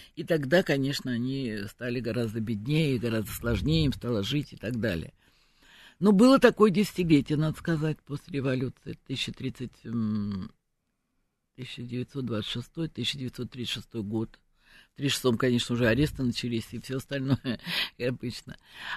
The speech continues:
А было десять лет таких тоже прекрасных, когда правительство очень много времени уделяло. Не только цыганам, правда, это была такая общая политика сталинская. Они развивали все культуры всех народов, и в том числе цыган.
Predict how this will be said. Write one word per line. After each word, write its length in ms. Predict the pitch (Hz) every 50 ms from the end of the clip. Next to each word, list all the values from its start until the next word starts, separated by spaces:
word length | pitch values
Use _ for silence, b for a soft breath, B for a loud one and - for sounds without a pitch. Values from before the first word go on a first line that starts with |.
| B
А 120 | B 123 139
было 220 | 156 185 185 175
десять 360 | 143 - - - - 190 156
лет 140 | 214 202 185
таких 280 | - 170 143 - 143 -
тоже 240 | - 160 147 123 143
прекрасных, 640 | - - - - - 117 110 110 113 - - - 101
когда 220 | - 120 107 127
правительство 580 | 113 - 131 156 165 - 156 147 - - - 117
очень 220 | 135 - - -
много 180 | 139 143 127 117
времени 360 | 117 113 113 107 110 107 104
уделяло. 440 | 107 - 113 101 - 98 87 85 -
Не 140 | 98 120 139
только 280 | - 190 165 - 226
цыганам, 480 | 214 - - 113 127 123 120 117 131 135
правда, 300 | - 120 127 113 95 120
это 120 | 117 -
была 200 | 110 123 120 120
такая 240 | - 120 113 - 117 113
общая 260 | 110 - - - -
политика 480 | - 131 139 135 135 - - - -
сталинская. 680 | 135 - - 123 139 139 - 127 - - - - - - - - B B B B B B B B B B
Они 280 | 117 127 135 135 131
развивали 560 | 117 135 123 123 131 123 123 123 117 113 117
все 300 | 113 - - - 117 113
культуры 500 | 110 - 143 139 131 - 151 147 147 143
всех 340 | 113 - - - 113 - -
народов, 520 | 123 120 123 151 147 - 131 143 135 - 110
и 40 |
в 20 | -
том 160 | - 120 104
числе 280 | - - - - 120 110
цыган. 580 | - - 110 104 95 117 123 131 113 131 139